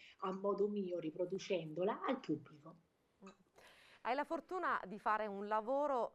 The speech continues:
Speaker 2: che ti piace, restando
Speaker 1: Sì.
Speaker 2: umile e sempre te stessa, Emanuela. In momenti però, eh, storici difficili, la pandemia, eh, ora la guerra a pochi passi da noi,
Speaker 1: Eh.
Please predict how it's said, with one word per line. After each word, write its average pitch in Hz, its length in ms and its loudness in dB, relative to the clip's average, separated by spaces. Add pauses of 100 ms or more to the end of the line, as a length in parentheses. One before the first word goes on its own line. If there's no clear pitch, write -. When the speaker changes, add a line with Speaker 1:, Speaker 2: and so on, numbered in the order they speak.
Speaker 2:
che 185 160 -6
ti 185 120 -10
piace, 202 680 -4
restando 202 960 0
Speaker 1:
Sì. 202 60 -10
Speaker 2:
umile 240 580 -2
e 180 120 -6
sempre 185 600 -4
te 165 120 -2
stessa, 156 580 -8
Emanuela. 160 420 -8 (480)
In 254 100 -6
momenti 320 420 0
però, 269 360 4
eh, 208 140 0
storici 226 460 -2
difficili, 196 920 -8
la 185 160 2
pandemia, 196 800 -2 (280)
eh, 180 280 0
ora 196 340 4
la 196 140 2
guerra 196 300 0
a 190 40 -6
pochi 190 260 -6
passi 196 460 -2
da 190 140 4
noi, 185 280 2 (180)
Speaker 1:
Eh. 165 100 -4